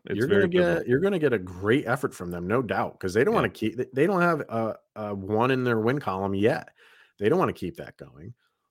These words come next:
Speaker 2: And, you know, for them, the thing that you always hear about the Kraken, this is our third key, is depth. And that did bother the Avs last year. And I think that was a big reason for the moves that they made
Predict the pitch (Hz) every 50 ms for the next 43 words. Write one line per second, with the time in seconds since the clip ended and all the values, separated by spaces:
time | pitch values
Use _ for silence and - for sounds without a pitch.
0 | _ _ _ - 113 107 104 101 101 101 107 95 117 110 107 98 - - 113 101
1 | 113 127 151 156 120 98 92 101 - - 139 139 127 107 113 - 120 120 117 127
2 | 127 120 - 131 117 113 107 98 - - - 127 131 165 151 - 107 98 104 107
3 | - 120 104 110 101 98 95 92 - - 110 107 101 95 - - 127 147 151 127
4 | 113 104 - - - - - - _ _ - 110 104 107 107 107 101 95 92 90
5 | - - - 117 139 - - - - - - _ _ _ _ _ _ _ - 117
6 | 113 117 123 151 190 151 113 117 135 170 180 113 101 98 95 104 127 123 123 113
7 | 104 107 104 107 127 160 151 104 90 80 73 80 - - - 92 82 80 87 95
8 | 98 107 - - 147 151 113 104 113 110 92 123 131 123 110 117 110 104 117 113
9 | 98 101 104 120 160 160 113 104 104 98 - 101 95 98 98 95 95 98 104 113
10 | 117 117 113 104 110 104 92 - 110 98 90 90 95 113 156 180 147 113 107 104
11 | 101 110